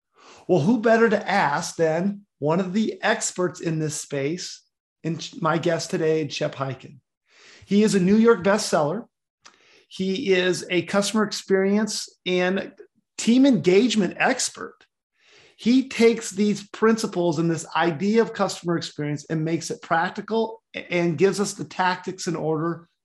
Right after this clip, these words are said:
to execute it in our businesses. His most recent book, I'll Be Back,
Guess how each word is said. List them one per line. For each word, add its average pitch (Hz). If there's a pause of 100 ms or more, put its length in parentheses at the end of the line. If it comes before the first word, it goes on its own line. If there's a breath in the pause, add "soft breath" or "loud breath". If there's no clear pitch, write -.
(160)
to 160 (260 soft breath)
execute 165
it 156
in 160
our 143
businesses. - (540 loud breath)
His 180
most 202
recent 214
book, 220 (560)
I'll 165
Be 175
Back, 170